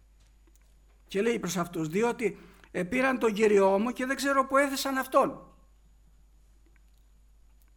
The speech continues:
Και αφού είπε, λέει, αυτά, εστράφη στα οπίσω και υπήρχε τρίτη παρουσία.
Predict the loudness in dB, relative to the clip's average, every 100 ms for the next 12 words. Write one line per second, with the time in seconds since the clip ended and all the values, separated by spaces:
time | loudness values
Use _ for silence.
0 | _ _ _ _ -6 -4 -2 -2 -2 -2
1 | 0 0 0 -2 -2 -2 -2 0 0 0
2 | -2 -2 -2 -2 -2 -2 -4 -4 -8 -20
3 | _ _ _ _ -4 -2 -2 -2 -4 -4
4 | -6 -2 0 0 0 -4 -6